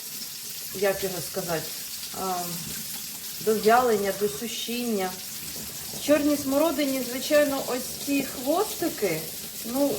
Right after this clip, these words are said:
я їх не буду прибирати, бо це нереально. Це тоді треба, знаєте, на це витратити увесь вечір. У мене немає стільки часу. Ось це обриваю. Всякі тут листочки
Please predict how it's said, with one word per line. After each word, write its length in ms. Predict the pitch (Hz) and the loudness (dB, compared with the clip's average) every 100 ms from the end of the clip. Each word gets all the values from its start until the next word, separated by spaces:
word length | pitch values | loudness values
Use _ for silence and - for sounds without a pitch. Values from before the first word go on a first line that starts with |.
| - | -2
я 260 | 202 240 | 4 4
їх 180 | 285 277 | 4 0
не 80 | 330 | -2
буду 260 | 453 466 | 0 2
прибирати, 600 | 302 240 220 214 190 190 202 | 2 2 4 8 8 6 0
бо 80 | 214 214 | -4 -4
це 100 | 285 | -2
нереально. 640 | 262 285 262 226 160 156 151 - - - - - - | 0 4 4 4 2 -2 -6 -6 -8 -8 -10 -10 -6
Це 80 | 233 | -6
тоді 280 | 277 233 262 | -4 -4 2
треба, 360 | 285 262 254 | 4 4 2
знаєте, 340 | 254 285 277 233 | 2 2 4 2
на 100 | 226 - | 2 2
це 80 | 254 | 4
витратити 680 | 269 277 240 - 220 226 214 - - - 214 | 4 4 2 2 0 0 -2 -4 -8 -6 -4
увесь 380 | 233 247 240 247 | 0 2 0 4
вечір. 380 | 214 180 - 196 | 4 4 0 -2
У 40 | 196 | 0
мене 200 | 202 208 | 0 0
немає 420 | 220 226 220 202 - | 0 0 2 0 -2
стільки 340 | - 190 190 196 | -2 -2 -2 -2
часу. 560 | - 202 180 156 - 165 170 - - - - - - - - - - - - | 0 0 0 -2 -6 -6 -6 -8 -8 -8 -8 -8 -8 -8 -8 -8 -8 -6 -4
Ось 260 | 233 226 - | -2 -2 0
це 140 | 302 311 | 4 6
обриваю. 800 | 262 208 214 214 208 233 247 311 320 - - - - - - - - - - - - | 6 4 2 4 6 4 2 -2 -4 -10 -10 -10 -10 -8 -8 -8 -8 -8 -8 -8 -4
Всякі 280 | 240 233 | -2 -2
тут 260 | 220 226 - | -4 -4 0
листочки 880 | 220 214 - 254 277 294 - - | 0 0 -2 0 2 2 -2 -4